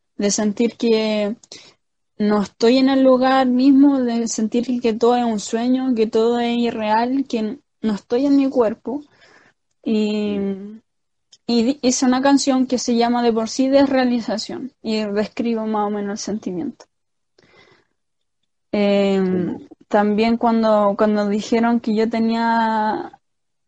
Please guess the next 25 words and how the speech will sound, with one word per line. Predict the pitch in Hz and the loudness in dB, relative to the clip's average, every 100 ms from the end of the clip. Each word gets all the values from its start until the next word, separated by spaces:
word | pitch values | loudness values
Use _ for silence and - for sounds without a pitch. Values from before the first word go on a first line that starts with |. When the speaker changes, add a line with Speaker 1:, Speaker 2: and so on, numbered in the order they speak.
| _ _ | _ _
Speaker 1:
eh, | - 208 202 190 - | -6 -4 -2 -2 -4
no, | 214 214 - | -4 -4 -2
no | 220 233 | -2 0
era | 262 294 | 0 0
seguro, | 294 262 214 | 0 0 0
pero | 196 202 | -2 -4
dijeron | 208 233 233 233 | -6 -4 -4 -2
que | 226 | -4
tenía | 220 220 226 | -4 -4 -2
trastorno | 233 - 233 233 | -4 -4 -4 -2
de | 233 | -4
personalidad | 226 226 - 214 208 220 | -4 -6 -6 -6 -4 -4
múltiple. | 226 240 - 190 277 262 _ _ - _ _ _ | -2 -2 -2 -6 -8 -12 _ _ -20 _ _ _
También | - 214 208 226 247 | -2 0 0 0 0
hice | 262 285 | 0 0
una | 269 | 0
canción | 262 254 247 269 269 269 | 0 0 0 0 2 2
donde | 240 233 220 | 2 0 0
me | 220 | 0
liberaba | 220 214 214 233 262 277 | 0 0 0 2 4 4
de | 277 | 2
eso, | 285 | 0
o | 226 | -4
sea, | 226 | -4
no, | 220 | -2